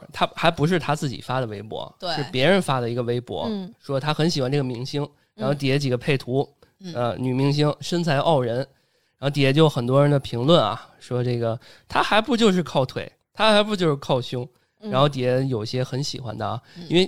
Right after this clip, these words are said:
Speaker 1: 刚刚我说靠腿靠胸的，这肯定是不是很好的评论吧，说他，至少他说他是一个靠外貌的嘛。
Speaker 3: 应该说他靠作品，
Speaker 1: 啊，
Speaker 3: 或者
Speaker 1: 底下有人说是，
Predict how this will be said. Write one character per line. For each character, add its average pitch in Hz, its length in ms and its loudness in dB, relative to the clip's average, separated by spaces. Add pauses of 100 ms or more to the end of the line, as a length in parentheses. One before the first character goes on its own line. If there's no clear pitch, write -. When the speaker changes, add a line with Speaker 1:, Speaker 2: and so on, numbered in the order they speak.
(100)
Speaker 1:
刚 165 120 4
刚 175 60 6
我 120 100 2
说 131 160 -4
靠 131 220 0
腿 - 160 -10
靠 120 200 -4
胸 139 180 -6
的， 135 120 -2
这 123 80 -4
肯 - 180 -14
定 120 160 -6
是 117 260 -8 (420)
不 117 160 -2
是 185 60 2
很 131 180 -2
好 139 180 -4
的 - 40 -8
评 104 240 -12
论 131 160 2
吧， - 280 -8
说 120 180 -12
他， 123 180 -4
至 135 200 -4
少 104 200 -4
他 127 100 -6
说 131 200 0
他 135 120 2
是 127 140 -6
一 120 60 -4
个 127 100 -6
靠 - 180 -2
外 139 160 2
貌 131 240 4
的 - 80 -6
嘛。 - 200 -14
Speaker 3:
应 220 160 -6
该 240 180 2
说 247 240 0
他 262 140 2
靠 - 240 2
作 254 180 4
品， - 180 -10
Speaker 1:
啊， - 100 -12
Speaker 3:
或 190 60 -8
者 135 60 2
Speaker 1:
底 139 60 8
下 156 40 8
有 156 140 6
人 131 100 2
说 139 220 4
是， 143 240 4